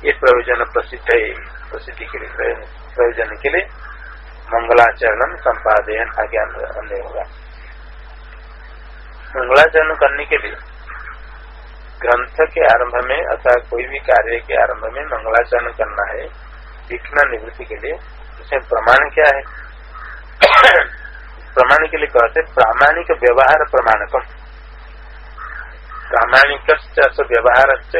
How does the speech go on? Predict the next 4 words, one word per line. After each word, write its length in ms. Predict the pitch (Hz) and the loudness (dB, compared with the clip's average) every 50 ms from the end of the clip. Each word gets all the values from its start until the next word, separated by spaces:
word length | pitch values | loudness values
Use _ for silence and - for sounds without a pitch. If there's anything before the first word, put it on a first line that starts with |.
| 160 - 143 | -4 -4 -6
प्रामाणिक 540 | 135 - 123 120 117 117 127 127 131 127 - | -8 0 2 2 2 4 2 0 0 -2 -4
व्यवहार, 640 | 127 113 110 107 113 101 98 101 107 127 147 - - - - - - - - - - - - - - - - - - - - - - - - - - | -4 -2 -2 -2 -2 0 0 2 2 2 2 0 0 -6 -18 -20 -20 -20 -20 -20 -20 -20 -20 -20 -20 -20 -20 -20 -20 -20 -20 -20 -20 -20 -18 -4 0
प्रामाणिक 500 | 127 117 117 117 127 139 143 147 143 147 | 0 0 4 4 4 4 4 2 0 0
व्यवहार 840 | 135 120 120 117 120 120 120 123 131 135 143 139 147 165 175 196 | 2 4 4 4 4 4 6 6 6 6 4 2 4 2 0 0